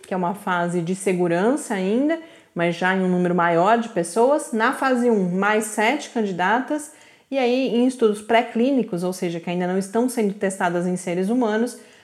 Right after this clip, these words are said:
nós temos mais de cento e, eles colocam cento e vinte e cinco mais, acho que cento e vinte e cinco é o que eles conseguiram localizar, mas sabem que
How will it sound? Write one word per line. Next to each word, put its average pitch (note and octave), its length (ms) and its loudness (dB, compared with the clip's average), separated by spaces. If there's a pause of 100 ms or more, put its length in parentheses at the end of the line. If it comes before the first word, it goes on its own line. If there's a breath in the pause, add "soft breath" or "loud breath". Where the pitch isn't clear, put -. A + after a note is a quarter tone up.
(120)
nós G3 240 -6
temos F#3+ 560 -2
mais F#3 440 0
de G3 100 -2
cento G#3+ 400 -2
e, F#3 140 2
eles F#3+ 140 2
colocam G#3+ 300 2
cento A#3 200 -2
e - 20 -8
vinte G#3 140 2
e - 20 -6
cinco G3+ 260 -4
mais, A#3 340 2
acho G#3+ 120 4
que - 80 -12
cento A#3+ 180 0
e A3+ 40 -2
vinte A3 160 2
e - 20 -8
cinco B3 200 0
é A#3 40 4
o - 20 -2
que A#3 80 -4
eles G#3+ 140 2
conseguiram F#3+ 480 0
localizar, A3+ 760 0 (340 loud breath)
mas A#3 240 0
sabem A3 560 2
que A#3 320 0